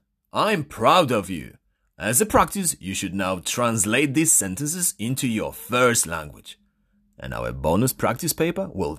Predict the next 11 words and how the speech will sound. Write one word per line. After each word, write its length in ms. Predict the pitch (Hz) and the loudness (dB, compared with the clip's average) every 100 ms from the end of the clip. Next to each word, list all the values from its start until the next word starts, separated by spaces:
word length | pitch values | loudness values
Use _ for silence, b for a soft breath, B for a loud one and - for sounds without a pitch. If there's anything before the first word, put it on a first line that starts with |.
| - | -2
definitely 600 | 117 117 117 107 104 95 | 0 0 -2 -6 -6 -6
help 340 | 80 90 90 82 | -4 -2 -2 -2
you 100 | 82 | -6
with 220 | 73 69 | -6 -8
that. 320 | - - - - _ _ _ _ _ _ _ _ _ _ _ _ _ _ _ _ _ _ _ _ _ _ _ _ _ _ _ _ - | -10 -14 -18 -20 _ _ _ _ _ _ _ _ _ _ _ _ _ _ _ _ _ _ _ _ _ _ _ _ _ _ _ _ -2
Thanks 380 | - 190 196 - | 4 6 6 6
for 100 | 135 | 6
joining 300 | 127 127 123 | 6 6 4
us 220 | 117 107 | 2 2
on 160 | 98 | -2
the 200 | 90 76 | -4 -6